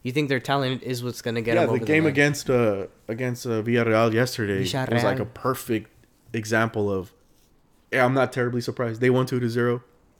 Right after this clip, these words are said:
Speaker 2: and you're like, "Yeah, they've been so shitty, but they win against a tough team."
Speaker 1: Yeah.
Speaker 2: And they shut 'em out on top of everything. What else could you want?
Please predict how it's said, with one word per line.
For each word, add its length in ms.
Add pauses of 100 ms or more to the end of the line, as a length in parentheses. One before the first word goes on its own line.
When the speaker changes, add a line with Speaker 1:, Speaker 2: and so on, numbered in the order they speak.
(280)
Speaker 2:
and 200
you're 140
like, 180
"Yeah, 180 (500)
they've 120
been 140
so 140
shitty, 340
but 220 (260)
they 140
win 120
against 220
a 60
tough 220
team." 340 (580)
Speaker 1:
Yeah. 200 (1000)
Speaker 2:
And 720
they 120
shut 220
'em 100
out 340
on 140
top 200
of 120
everything. 480 (320)
What 100
else 140
could 160
you 100 (100)
want? 320